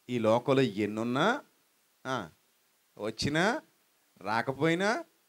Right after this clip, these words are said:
దొరికినా, దొరకపోయినా, ఆ, ఏది ఉంటే మనకు అదృష్టం? రక్షణను మించిన అదృష్టం ప్రపంచంలో మరోటి లేదు. ఎందుకంటే ఇక్కడ ఎంత ఉన్నా అరవై డెబ్బై ఏళ్ళు, అంతకు మించి ముందుకు సాగదు. అరవై డెబ్బైతో ఆగిపోద్ది. కానీ రక్షణ ఎప్పటి వరకు ఉంటది?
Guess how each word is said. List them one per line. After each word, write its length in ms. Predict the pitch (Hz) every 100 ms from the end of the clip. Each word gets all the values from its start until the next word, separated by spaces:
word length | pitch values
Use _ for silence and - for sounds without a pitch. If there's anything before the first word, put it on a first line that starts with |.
| -
దొరికినా, 680 | 107 113 131 - 175 233 370 - _ _ -
దొరకపోయినా, 960 | 107 117 131 170 190 214 226 277 392 381 _
ఆ, 300 | 180 185 143 143
ఏది 260 | 143 190 220
ఉంటే 240 | 220 226
మనకు 240 | 214 214
అదృష్టం? 460 | 208 190 208 - 247 - _ _ _ _ _ _ _ _ - 123
రక్షణను 600 | 131 - - 233 226 214
మించిన 360 | 208 196 185 170
అదృష్టం 500 | 156 165 160 165 151
ప్రపంచంలో 580 | 143 139 160 156 156
మరోటి 560 | 139 131 123 123 160 196 - _ _ _ _
లేదు. 200 | - 98
ఎందుకంటే 360 | 131 165 190 180
ఇక్కడ 140 | 156
ఎంత 320 | 127 123 131
ఉన్నా 200 | 160 165
అరవై 320 | 190 165 151 147
డెబ్బై 300 | 131 127 123
ఏళ్ళు, 300 | 120 123 113
అంతకు 400 | 101 117 - 123
మించి 280 | 131 147
ముందుకు 300 | 165 135 139
సాగదు. 520 | 143 127 110 123 107 73 _ _ _ _ _ _ _ _ _ _
అరవై 280 | 107 123 143
డెబ్బైతో 400 | 135 120 120 143
ఆగిపోద్ది. 680 | 107 110 127 - 107 - -
కానీ 280 | - 104 101
రక్షణ 440 | 98 - - 135
ఎప్పటి 280 | 117 139 143
వరకు 180 | 147 147
ఉంటది? 320 | 139 156